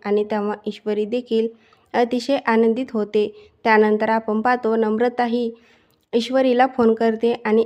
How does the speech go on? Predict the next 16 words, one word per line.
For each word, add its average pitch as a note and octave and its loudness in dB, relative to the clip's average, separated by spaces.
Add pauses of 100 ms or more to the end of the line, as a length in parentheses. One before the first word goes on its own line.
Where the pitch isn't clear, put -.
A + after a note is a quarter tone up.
ईश्वरीला A#3+ 0
बोलते, A3+ 0 (500)
"तू C#4 2
जर B3 2
जिजूला A#3+ 0
सांगणार A#3 2
नसेल A#3+ 0
तर A#3 0
मी A#3+ 0
स्वतःहून A#3+ 0
सांगते, G#3+ -2 (260)
जिजू A3+ 0 (120)
इशूला A3+ 0
तुम्ही A3+ -2
खूपच A#3 -4
आवडतात." G#3+ -2